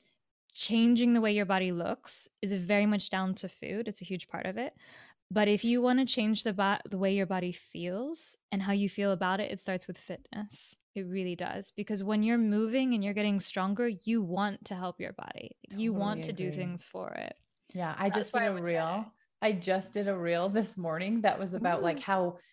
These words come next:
Speaker 2: strong of an anchor fitness is in our life. It is such a huge
Speaker 1: Yeah.
Speaker 2: anchor. And that's where, that's where I got started. I was like, "I just need to move. I need fitness. I need exercise. I need those endorphins."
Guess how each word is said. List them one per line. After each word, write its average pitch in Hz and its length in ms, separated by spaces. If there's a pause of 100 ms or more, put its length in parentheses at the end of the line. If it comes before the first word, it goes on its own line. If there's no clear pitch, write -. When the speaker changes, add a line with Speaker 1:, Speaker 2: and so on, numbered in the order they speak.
(340)
Speaker 2:
strong 190 600
of 196 180
an 180 200 (100)
anchor 196 540
fitness 185 540
is 165 200
in 151 160
our 135 120
life. - 320 (300)
It 226 140
is 220 160
such 214 500
a 302 60
huge 262 340
Speaker 1:
Yeah. 226 60
Speaker 2:
anchor. 220 220
And 208 220
that's 302 240
where, 254 380 (640)
that's 226 300
where 294 340 (200)
I 190 200
got 240 240
started. 185 420
I 170 80
was 190 160
like, 180 180 (280)
"I 190 180
just 254 240
need 208 160
to 175 100
move. 175 320
I 147 80
need 180 240
fitness. 202 380
I 180 80
need 175 220
exercise. 196 500
I 185 60
need 202 180
those 202 160
endorphins." 190 640